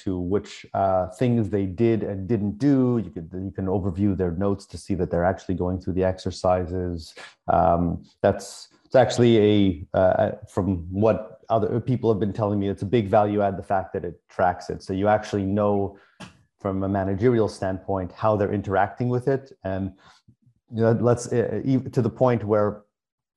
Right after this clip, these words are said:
let's say that some, uh, um, an employee goes through it and they're, you see them regularly making a mistake that it's like,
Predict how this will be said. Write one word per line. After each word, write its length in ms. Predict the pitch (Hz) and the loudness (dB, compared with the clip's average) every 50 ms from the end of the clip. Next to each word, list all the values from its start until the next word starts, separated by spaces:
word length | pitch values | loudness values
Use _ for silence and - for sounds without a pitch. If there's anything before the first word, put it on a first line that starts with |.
| _ _ _ | _ _ _
let's 180 | - 117 117 - | -2 -2 0 2
say 140 | - 117 113 | 2 2 2
that 300 | 98 104 95 - - - _ _ _ - | 2 0 -2 -4 -6 -14 _ _ _ -8
some, 280 | - - 107 107 98 - | -6 -4 -4 -4 -4 -4
uh, 260 | 104 101 95 92 - - - | -4 -4 -4 -6 -8 -6 -4
um, 400 | 107 104 98 95 92 92 90 - | -4 -2 -2 -2 -4 -6 -8 -6
an 100 | 104 107 | -6 -6
employee 320 | 101 95 101 117 110 107 101 | -6 -4 0 0 2 2 2
goes 260 | 101 101 92 90 - | 0 0 -2 -4 -4
through 220 | - 117 117 110 | -4 -2 0 0
it 200 | 98 90 - - - _ _ _ _ _ - - | 0 0 -2 -8 -16 _ _ _ _ _ -10 -6
and 540 | 101 98 95 95 95 92 92 92 90 87 - _ _ _ _ _ _ _ _ _ _ | -4 -2 -2 -2 -4 -4 -4 -6 -6 -8 -12 _ _ _ _ _ _ _ _ _ _
they're, 840 | 98 98 95 92 87 101 104 101 101 101 101 98 95 - - - - | -10 -10 -8 -2 2 4 6 6 8 6 6 6 4 4 2 -2 -2
you 140 | - 117 110 | 0 0 0
see 240 | 104 - - 143 131 | 0 2 2 2 4
them 260 | 117 117 104 104 104 | 4 4 4 4 2
regularly 540 | 101 107 110 107 113 113 107 107 104 104 104 | 2 2 2 4 2 2 2 2 2 0 0
making 340 | 101 101 104 101 - 101 95 | 0 -2 -4 -4 -6 -8 -8
a 40 | 87 | -6
mistake 560 | 85 90 - - - 120 110 104 - - - - _ _ _ - | -8 -10 -12 -2 2 2 4 4 2 -2 -8 -20 _ _ _ -6
that 240 | - 107 95 90 95 | -2 0 0 0 0
it's 120 | 92 - | -2 -2
like, 180 | 101 95 - | -2 -2 -2